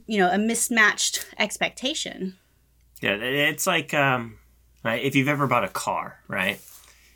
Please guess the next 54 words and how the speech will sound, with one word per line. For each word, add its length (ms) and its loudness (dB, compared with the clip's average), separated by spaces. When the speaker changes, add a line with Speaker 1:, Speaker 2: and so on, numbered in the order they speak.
Speaker 2:
And 520 2
the, 400 2
the 100 -6
place 300 2
that 100 -2
you 120 0
buy 200 6
it 80 -2
from, 220 2
whether 300 2
it's, 300 -2
uh, 260 -6
privately 440 -2
owned 300 0
or 60 0
a 40 -2
dealership 460 -4
or 40 -6
something, 420 -6
they, 160 2
they 160 0
tell 220 2
you 120 4
all 200 6
these 220 2
cool 340 0
things 320 -4
about 360 2
it, 140 -4
stuff 260 0
that 160 2
would 140 -2
make 280 2
you 60 2
get 220 4
excited 520 2
about 340 2
this 180 -8
purchase 640 -4
and, 160 -6
"Oh, 220 4
this 180 -2
is 120 -4
such 260 0
a 60 0
great 360 0
deal." 400 0
Uh, 140 -6
but 220 0
then 140 4
if 120 0
they 120 2
leave 380 2
out 560 4